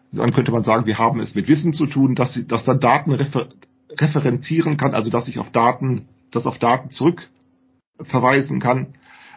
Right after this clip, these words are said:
Äh, und genau dieses Wissen ist dann wiederum nicht, erstmal nur nicht wahr oder falsch oder so, sondern im Gegenteil durch Daten wiederum einschränkbar. Also sprich, das heißt, und dann hast du tatsächlich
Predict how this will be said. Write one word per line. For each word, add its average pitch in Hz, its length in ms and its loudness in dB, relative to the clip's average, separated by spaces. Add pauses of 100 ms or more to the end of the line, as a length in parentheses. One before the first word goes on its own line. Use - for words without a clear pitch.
(140)
Äh, 117 200 -2
und - 360 -6
genau 127 220 2
dieses 170 340 2
Wissen 151 280 2
ist 147 160 -2
dann 135 180 2
wiederum 117 380 2
nicht, 113 220 -4 (220)
erstmal 135 260 0
nur 113 200 2
nicht 107 260 -6
wahr 110 180 2
oder 107 140 -6
falsch 180 480 -2
oder 156 180 0
so, 156 180 0
sondern 143 380 0
im 113 120 -4
Gegenteil 135 580 0 (120)
durch 117 200 0
Daten 139 600 0
wiederum 113 440 2
einschränkbar. 110 640 -8 (100)
Also 120 180 -4
sprich, - 300 -8
das - 180 -6
heißt, 107 240 -2
und 110 140 -6
dann 123 140 0
hast 120 160 -6
du 113 60 -2
tatsächlich 113 600 0